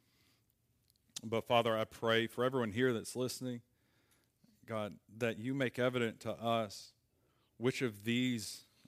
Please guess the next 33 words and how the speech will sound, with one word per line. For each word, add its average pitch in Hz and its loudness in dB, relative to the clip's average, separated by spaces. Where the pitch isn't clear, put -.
um, 85 -20
characteristics 113 0
of 107 -10
a 101 -8
follower 113 2
of 98 -8
Jesus 107 -8
that 107 -10
we 113 -10
can 110 -10
read 110 -2
about 107 2
in 107 -12
Galatians 104 -4
five. 101 -4
God, 117 2
which 123 -2
of 117 -4
them 117 0
we're 110 0
lacking 110 0
in 110 -2
the 101 -4
most? 110 -4
And 113 -10
God, 110 -2
just 110 -8
give 135 -6
us 151 -6
a 139 -2
desire 107 0
to - -10
cultivate 98 -6